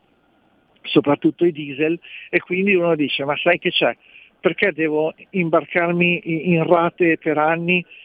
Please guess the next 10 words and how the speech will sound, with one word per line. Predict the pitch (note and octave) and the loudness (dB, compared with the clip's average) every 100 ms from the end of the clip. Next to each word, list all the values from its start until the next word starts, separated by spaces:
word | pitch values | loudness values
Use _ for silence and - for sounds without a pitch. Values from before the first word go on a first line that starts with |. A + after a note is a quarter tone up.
| _ | _
quando | - F3+ E3+ E3+ | 0 0 2 -2
con | - E3 | -2 -2
molti | E3+ G3 F#3 F#3 | 2 0 0 -2
meno | F3 F#3+ | 0 0
soldi | - D#3+ C#3+ C3+ C3+ _ | 4 2 2 -4 -10 _
posso | - F#3+ F3+ | -6 -4 -6
acquistare | - E3+ - F3 C#3+ | -6 -8 -2 -2 0
una | C#3+ | -2
macchina | D#3 D#3+ - D3 | -2 -4 -4 -4
diesel | E3 E3 E3 E3 | -2 0 4 2